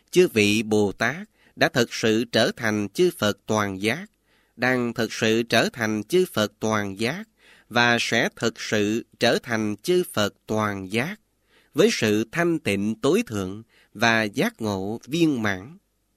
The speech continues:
Kết quả tạm thời là việc trải nghiệm hạnh phúc tốt lành nhất trong thời gian ta sống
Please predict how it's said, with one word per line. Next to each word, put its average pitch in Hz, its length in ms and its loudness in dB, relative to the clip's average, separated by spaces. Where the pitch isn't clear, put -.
Kết 226 180 2
quả 113 280 4
tạm 117 300 0
thời 110 400 0
là 113 220 2
việc 110 300 2
trải 113 220 2
nghiệm 110 300 0
hạnh 104 260 -4
phúc 220 220 -4
tốt 220 260 2
lành 98 260 -2
nhất 160 180 2
trong 131 300 0
thời 110 220 0
gian 117 260 0
ta 117 200 -2
sống 139 420 -4